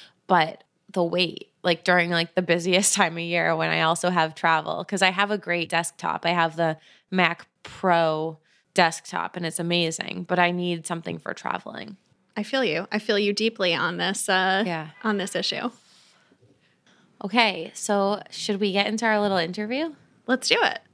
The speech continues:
Speaker 1: First, we're gonna start with some book-related questions, which feels appropriate. What is your favorite bookstore in New York?
Speaker 2: My favorite bookstore in New York is McNally Jackson, which is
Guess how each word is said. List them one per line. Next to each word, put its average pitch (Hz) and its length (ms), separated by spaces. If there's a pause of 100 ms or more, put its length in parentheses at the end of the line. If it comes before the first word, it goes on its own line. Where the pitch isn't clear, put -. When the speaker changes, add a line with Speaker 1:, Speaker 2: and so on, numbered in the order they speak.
(120)
Speaker 1:
First, 233 260
we're 311 60
gonna 359 120
start 262 220
with 226 120
some 214 160
book-related 190 680
questions, 175 540
which 190 220
feels 185 340
appropriate. 170 760 (480)
What 226 180
is 311 140
your 302 120
favorite 214 380
bookstore 190 420
in 214 140
New 233 120
York? 247 560 (100)
Speaker 2:
My 254 120
favorite 262 220
bookstore 381 280
in 381 80
New 339 80
York 240 200
is 240 120
McNally 202 420
Jackson, 180 640 (140)
which 233 220
is 214 400